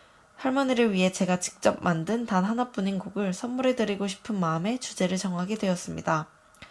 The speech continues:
할머니와 저의 애틋한 관계, 자주 보긴 어려워도 통화로나마 전하는 진심 어린 애정, 잊고 싶지 않은 추억,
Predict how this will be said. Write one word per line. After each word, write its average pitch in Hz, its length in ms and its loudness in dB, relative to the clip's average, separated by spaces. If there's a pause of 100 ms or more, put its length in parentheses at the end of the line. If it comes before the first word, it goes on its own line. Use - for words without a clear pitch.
(260)
할머니와 294 500 4
저의 196 480 4
애틋한 - 380 -2
관계, 160 440 -4 (460)
자주 233 300 2
보긴 214 280 0
어려워도 175 500 2
통화로나마 262 600 -2
전하는 175 480 0
진심 185 380 -2
어린 196 240 -2
애정, 170 360 -4 (460)
잊고 226 240 0
싶지 - 300 -2
않은 190 300 2
추억, 180 380 0